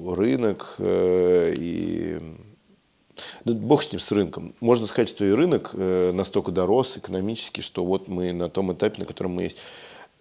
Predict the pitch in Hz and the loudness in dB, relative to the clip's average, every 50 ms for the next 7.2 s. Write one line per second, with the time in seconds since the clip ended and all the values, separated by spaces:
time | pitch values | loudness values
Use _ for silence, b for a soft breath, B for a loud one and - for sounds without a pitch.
0 | _ _ - 107 113 110 113 120 110 120 113 107 113 - - 110 - - 110 107 | _ _ 2 4 4 6 6 6 6 6 6 6 2 0 -2 -2 -2 -4 0 2
1 | 104 104 101 - 98 - - 104 98 101 101 101 92 92 104 104 101 98 95 92 | 2 2 2 -2 -10 -4 -2 -2 -2 0 0 0 0 2 2 4 4 4 4 4
2 | 90 90 87 87 87 85 85 85 85 85 85 85 85 85 85 87 87 87 87 87 | 4 2 2 2 0 -2 -2 -4 -4 -6 -6 -8 -8 -8 -6 -6 -4 -4 -4 -4
3 | 85 85 85 85 85 85 b b b b b b b _ 98 90 85 98 95 92 | -4 -4 -6 -6 -8 -10 b b b b b b b _ -10 -6 -2 0 0 0
4 | 92 95 - - - - 151 139 - - 104 95 87 87 b b b b b b | 0 -2 -4 -6 -10 -8 -8 -8 -6 -4 -4 -4 -4 -6 b b b b b b
5 | b b - - - - - 113 110 110 110 107 101 92 87 - - 107 104 107 | b b -12 -12 -6 0 4 6 6 8 8 8 6 4 2 2 2 2 4 4
6 | 113 113 104 - 95 - 98 - 95 87 - 98 98 101 123 143 160 156 113 92 | 2 2 2 0 -2 -4 -2 -4 -4 0 2 4 6 6 4 4 2 0 0 0
7 | 90 85 87 | 0 -2 -6